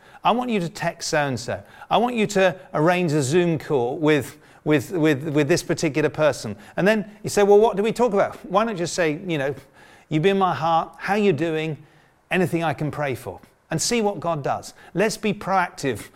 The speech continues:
in, in, in asking for help and in offering help, particularly in these challenging times. And you see, when we're like this,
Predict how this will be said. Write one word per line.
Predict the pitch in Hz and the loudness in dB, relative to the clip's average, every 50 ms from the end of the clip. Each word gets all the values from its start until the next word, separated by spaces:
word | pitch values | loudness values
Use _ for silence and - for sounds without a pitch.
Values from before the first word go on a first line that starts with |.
| - - _ - | -20 -12 _ -2
in, | 156 151 151 143 - - - - - | 0 0 0 -2 -4 -8 -16 -12 -4
in, | - 151 165 214 | -2 -2 -2 0
in | - 160 156 - - - | -2 -2 -2 -2 -2 -4
asking | 160 202 226 220 - - - 196 165 147 | -2 0 2 2 0 0 0 0 -2 0
for | - 160 143 | 0 -2 -2
help | - 139 135 131 135 - - - - - - - _ _ | 0 0 0 0 0 -2 -4 -10 -20 -20 -20 -20 _ _
and | - 151 156 151 147 135 | -2 0 0 0 0 0
in | 147 143 147 143 - - | 0 0 -2 -2 2 4
offering | 170 156 - - - 131 127 123 120 | 4 4 4 2 -2 -4 -2 -2 -2
help, | 107 - 131 123 120 - - - - _ _ - - _ _ | -2 2 2 4 4 2 0 -6 -18 _ _ -20 -20 _ _
particularly | - 151 - - - 247 247 240 - - 160 131 127 127 123 120 117 - - - - - _ _ | -6 -4 -4 0 2 2 2 2 2 2 2 2 4 2 0 0 -4 -8 -14 -20 -20 -20 _ _
in | - 156 156 151 147 139 | 0 2 2 2 2 0
these | 139 135 135 123 - - - _ _ _ _ | 0 0 0 -2 -4 -8 -14 _ _ _ _
challenging | - - 156 143 135 135 135 123 110 127 127 123 117 | 0 2 2 2 2 0 -2 -2 -4 -4 -4 -4 -4
times. | - 139 131 110 104 98 87 - - - - - - | -2 -2 -2 -2 -2 -4 -10 -14 -18 -20 -20 -8 0
And | 190 | 0
you | 202 196 | 2 2
see, | 208 233 233 | 2 2 2
when | 208 214 254 277 302 | 4 2 2 2 2
we're | 302 302 294 269 | 2 2 4 4
like | 240 220 220 233 214 170 - | 4 4 4 2 2 -2 -6
this, | 120 113 92 104 117 - - - | -6 -6 -6 -6 -8 -10 -12 -14